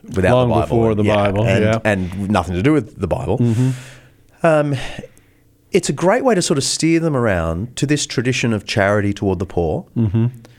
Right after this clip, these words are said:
Speaker 1: uh, because it's very widely recognized that Greece and Rome didn't have anything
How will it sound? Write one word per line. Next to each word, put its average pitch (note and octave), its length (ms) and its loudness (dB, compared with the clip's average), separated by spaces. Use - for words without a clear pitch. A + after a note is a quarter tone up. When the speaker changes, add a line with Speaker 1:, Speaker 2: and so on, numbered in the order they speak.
Speaker 1:
uh, F#2+ 220 0
because F#2 580 -2
it's G2 120 -6
very G#2 440 2
widely E2+ 380 0
recognized D#2 920 -4
that D#2+ 280 0
Greece F#2+ 300 0
and D#2+ 100 -2
Rome E2 320 0
didn't E2 320 -4
have E2 580 -4
anything B2+ 540 0